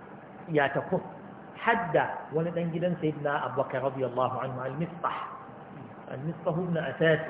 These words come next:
Al-Mistah a gidan Sayyidina Abubakar kwanan shi yake. Amma da wannan matsalar ta zo, hadda shi aka riƙa yaɗawa, kuma shi ba munafiki bane. Amma hadda shi, duk inda ya je majalisa, ya zauna sai ya faɗa.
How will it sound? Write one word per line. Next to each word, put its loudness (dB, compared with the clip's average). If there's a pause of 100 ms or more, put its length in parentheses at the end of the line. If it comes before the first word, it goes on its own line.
(1400)
Al-Mistah 2 (680)
a -2
gidan 0
Sayyidina 2
Abubakar -2
kwanan -6
shi -8
yake. -10 (1200)
Amma 6
da 8
wannan 6
matsalar 4
ta -2
zo, 0
hadda 2
shi -4
aka -6
riƙa -4
yaɗawa, 2
kuma 0
shi -4
ba 8
munafiki 4
bane. -2 (800)
Amma 4
hadda 2
shi, -2
duk -2
inda 2
ya 4
je 2
majalisa, 0 (400)
ya 6
zauna 4
sai 0
ya 6
faɗa. -2